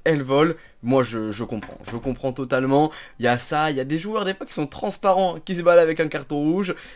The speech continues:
Il y a dans les, euh, négociations parfois, ben, euh, l'entraîneur qui se lève, mais, euh, clairement il vole, on dirait un extraterrestre. Tu as des tacles assassins sans carton,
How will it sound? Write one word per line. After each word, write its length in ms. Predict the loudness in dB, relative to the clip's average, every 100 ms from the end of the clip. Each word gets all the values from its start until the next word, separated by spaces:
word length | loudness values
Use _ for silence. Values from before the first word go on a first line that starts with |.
| -8
Il 80 | 0
y 60 | 2
a 80 |
dans 100 | 2
les, 220 | 0 2 2
euh, 120 | 2
négociations 720 | 0 2 0 0 -2 -4 -4
parfois, 420 | -4 0 0 0 -2 -18 -6
ben, 120 | 4
euh, 280 | 4 4 2
l'entraîneur 560 | -2 -2 0 0 -2 -4
qui 140 | -16
se 160 | -10 -4
lève, 340 | 2 2 2 -16 -16
mais, 220 | -8 -6 -2
euh, 340 | -2 -2 -6
clairement 340 | -6 -4 -2 -4
il 120 | -4
vole, 220 | 0 2
on 80 | 0
dirait 220 | -6 -4
un 100 | -2
extraterrestre. 840 | -2 -2 -6 -2 0 2 2 -2 -12 -18 -20 -20
Tu 240 | -12 0 0
as 60 |
des 120 | 0
tacles 340 | -4 -4 -4 -8 -4
assassins 720 | -2 -2 -2 -4 -4 -6 -6 -8 -14 -18
sans 300 | -12 -10 -6
carton, 600 | -4 -6 -6 -4 -4